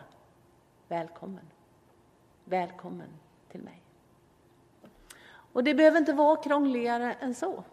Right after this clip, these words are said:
Att bli en kristen är att säga: "Välkommen." Är du inte så van vid att be, så är detta en väldigt enkel och viktig bön.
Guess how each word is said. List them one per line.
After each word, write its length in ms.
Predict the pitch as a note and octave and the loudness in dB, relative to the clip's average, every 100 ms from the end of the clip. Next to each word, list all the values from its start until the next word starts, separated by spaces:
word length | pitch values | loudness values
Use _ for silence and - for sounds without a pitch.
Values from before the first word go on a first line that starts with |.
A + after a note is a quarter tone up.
| - _ - _ _ _ - - - - - - _ | -20 _ -20 _ _ _ -20 -20 -20 -20 -20 -20 _
Att 220 | B3+ C4 | -2 0
bli 420 | C4 C#4+ D#4 D#4 - | -2 2 2 2 0
en 160 | A#3 | -2
kristen 720 | A#3 B3+ C4+ - - B3 A#3+ B3 - - - | -2 -2 -4 -6 2 4 4 -2 -8 -16 0
är 320 | A3 E3 D#3+ - | 2 2 -2 -6
att 160 | F3+ | -12
säga: 600 | - - G#3 F#3+ C#3 B2+ D3+ - _ _ _ _ G3+ - | -12 -2 -2 -2 -6 -10 -14 -20 _ _ _ _ -20 -8
"Välkommen." 880 | F3+ F#3 D3+ - - - F3+ A3 G3+ - - _ _ _ _ - - - _ _ _ _ _ _ _ | -6 -6 -10 -16 -20 -18 -16 -16 -18 -20 -20 _ _ _ _ -20 -20 -20 _ _ _ _ _ _ _
Är 120 | - A#3+ | 2 4
du 120 | C4+ | 4
inte 200 | B3 A3+ | 0 -2
så 160 | B3+ | -2
van 440 | A#3 A3+ B3 C4 B3+ | 2 4 6 4 2
vid 160 | A#3+ | 0
att 100 | A#3+ | 0
be, 340 | A3 A#3 D4 D#4 - - - _ _ | 2 0 0 -6 -14 -20 -20 _ _
så 160 | - C4 | 2 6
är 100 | A#3+ | 8
detta 380 | B3+ B3 A3+ G#3 - | 6 4 2 2 -2
en 320 | A3+ G#3 G#3 G3 | -4 -2 -4 4
väldigt 640 | A3+ B3 C4 C4 A3+ B3 B3 - | 10 10 10 2 0 -4 -4 -2
enkel 640 | A3+ A#3 A#3+ A3+ A3+ G#3 G#3+ | 0 2 0 -2 0 0 -2
och 300 | - F#3 A3 | -4 -4 -4
viktig 520 | G#3+ - - F#3+ F3 | -4 -10 -10 -10 -4
bön. 500 | G3 B3 G3+ D3+ | -4 -4 -6 -10